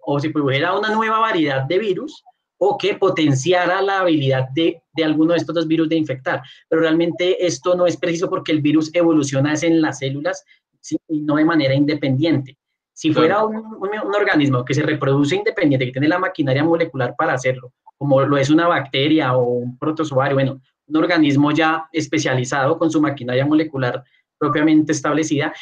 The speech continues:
Speaker 1: entonces ya podríamos hablar de que el virus puede evolucionar de manera di-, directa. Lo que pasa es que la evolución del virus es producto del azar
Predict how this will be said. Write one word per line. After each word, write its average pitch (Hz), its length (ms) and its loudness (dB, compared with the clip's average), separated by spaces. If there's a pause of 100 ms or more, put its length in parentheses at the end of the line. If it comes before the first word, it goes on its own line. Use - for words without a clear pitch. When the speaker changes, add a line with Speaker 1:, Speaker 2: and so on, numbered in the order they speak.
(140)
Speaker 1:
entonces 151 260 0
ya 156 60 0
podríamos 170 420 2
hablar 135 240 -2
de 147 100 -2
que 110 100 -6
el 131 80 -2
virus 139 260 0
puede 160 180 0
evolucionar 147 880 2
de 190 80 -4
manera 131 360 0
di-, 135 240 -4
directa. 127 520 -6 (320)
Lo 151 80 -2
que 143 80 0
pasa 139 140 0
es 139 40 -12
que 175 220 -2
la 170 80 0
evolución 143 380 2
del 147 120 2
virus 165 180 2
es 160 120 -2
producto 165 440 0
del 165 140 2
azar 170 380 -2